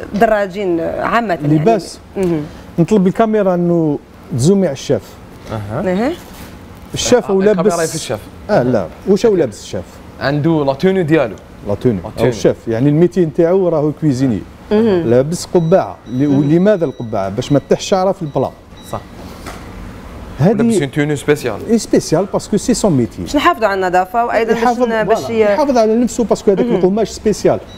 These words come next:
Speaker 1: مهم.
Speaker 2: يعني اونتي فو باش ما يتحكمش فيه الحال. نفس الشيء للدراج، اذا
Speaker 3: أها.
Speaker 2: كان انت تغامر نفسك بدون لباس خاص للدراج،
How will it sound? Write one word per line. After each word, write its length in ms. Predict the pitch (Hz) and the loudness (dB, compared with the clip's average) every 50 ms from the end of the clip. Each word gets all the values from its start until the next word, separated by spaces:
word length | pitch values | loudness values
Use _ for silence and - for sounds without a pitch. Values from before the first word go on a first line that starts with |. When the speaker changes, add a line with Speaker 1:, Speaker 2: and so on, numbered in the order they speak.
| - - | -4 -2
Speaker 1:
مهم. 180 | 208 208 196 | 0 0 2
Speaker 2:
يعني 180 | 135 135 156 - - | 2 0 0 0 0
اونتي 300 | 170 156 - - 147 135 | 0 -2 0 0 -2 -2
فو 300 | - - 170 175 185 190 | 0 0 2 2 2 2
باش 220 | 156 165 - - | 2 -2 -2 -2
ما 80 | 151 147 | -2 -2
يتحكمش 460 | 127 - - - - - 151 - - | -2 -4 -8 -12 -6 -4 -4 -4 -4
فيه 180 | - 165 127 110 107 | -2 -2 -2 -2 -4
الحال. 200 | - - 95 - - - - - - - - - - | -8 -8 -10 -10 -10 -14 -16 -16 -16 -16 -12 -2 0
نفس 220 | 262 302 - - - | 0 0 0 -2 -8
الشيء 240 | - - - 269 | -6 -2 0 0
للدراج، 500 | 254 254 185 180 240 226 240 233 190 127 - - - - - - 247 | 2 2 2 2 2 2 2 0 0 -2 -6 -12 -18 -20 -12 -6 -2
اذا 140 | 240 277 233 | 0 0 0
Speaker 3:
أها. 60 | 214 | 2
Speaker 2:
كان 160 | 233 262 233 | 2 2 4
انت 400 | 208 190 165 - 214 214 202 180 - | 4 2 2 2 2 2 2 0 0
تغامر 360 | 180 185 208 196 190 175 190 | 0 0 0 2 2 2 2
نفسك 280 | 196 185 - - 175 - | 0 0 0 -2 -2 0
بدون 360 | 139 156 175 147 160 185 185 180 | 2 0 2 2 2 2 2 2
لباس 400 | 175 156 147 185 170 - - - | 2 2 4 2 2 2 -2 -8
خاص 480 | - - 202 180 143 127 - - - | -2 0 0 0 0 -2 -4 -4 -4
للدراج، 480 | 143 143 117 127 135 127 135 120 104 | -2 -2 0 0 0 0 0 -2 -2